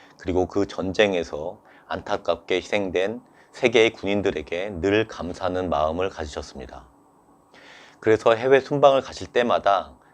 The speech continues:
가능하면 직접 그 마음을 표현하셨습니다. 세계 여러 곳에 한국전쟁 참전을 기념하는 기념비가 있습니다. 그 중에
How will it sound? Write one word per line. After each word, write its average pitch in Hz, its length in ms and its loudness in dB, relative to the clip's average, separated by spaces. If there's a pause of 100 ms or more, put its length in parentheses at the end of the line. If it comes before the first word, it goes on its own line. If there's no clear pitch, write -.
가능하면 95 640 -2
직접 - 640 -6 (160)
그 - 120 -8
마음을 85 460 -2
표현하셨습니다. 101 880 -6 (1800)
세계 139 340 6
여러 107 260 4
곳에 85 540 -4
한국전쟁 104 760 -4
참전을 135 640 -2 (220)
기념하는 98 560 0
기념비가 92 420 -4
있습니다. 69 560 -8 (800)
그 117 200 0
중에 92 540 -2